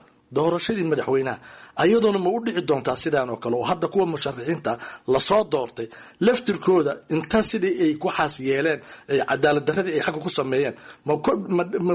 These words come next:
soo ma malaysanayo inay ka dhici, ku dhici doonto kuwa markii noo biyay cadaala-, ay cad-, cadaalad darradaa sameeyey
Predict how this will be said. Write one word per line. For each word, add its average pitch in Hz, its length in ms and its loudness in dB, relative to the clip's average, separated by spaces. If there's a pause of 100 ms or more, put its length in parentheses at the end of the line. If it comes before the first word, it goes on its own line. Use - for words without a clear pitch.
(120)
soo 170 200 2
ma 220 140 2
malaysanayo 180 560 0
inay 180 180 -2
ka 185 120 -6
dhici, 165 200 -2 (120)
ku 202 140 -2
dhici 165 180 0
doonto 135 300 -2 (300)
kuwa 175 200 4
markii 160 300 0
noo 147 120 0
biyay 135 240 0
cadaala-, 135 360 0
ay 143 180 0
cad-, 127 320 -6
cadaalad 131 400 0
darradaa 151 240 2
sameeyey 127 360 0